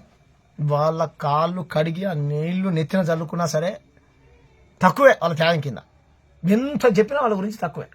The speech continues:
ఎందుకంటే నరేంద్ర మోడీ ప్రభుత్వం నిర్లక్ష్యం వల్ల అమాయకమైనటువంటి మన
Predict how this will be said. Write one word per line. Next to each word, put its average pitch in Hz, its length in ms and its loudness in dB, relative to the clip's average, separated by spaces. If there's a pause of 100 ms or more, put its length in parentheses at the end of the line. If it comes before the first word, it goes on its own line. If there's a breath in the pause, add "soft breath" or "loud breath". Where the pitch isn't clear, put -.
(360)
ఎందుకంటే 190 760 0
నరేంద్ర 202 420 2
మోడీ 196 260 0
ప్రభుత్వం 175 460 -6
నిర్లక్ష్యం 160 460 -6
వల్ల 151 260 -4 (360 loud breath)
అమాయకమైనటువంటి 196 960 0
మన 165 320 -6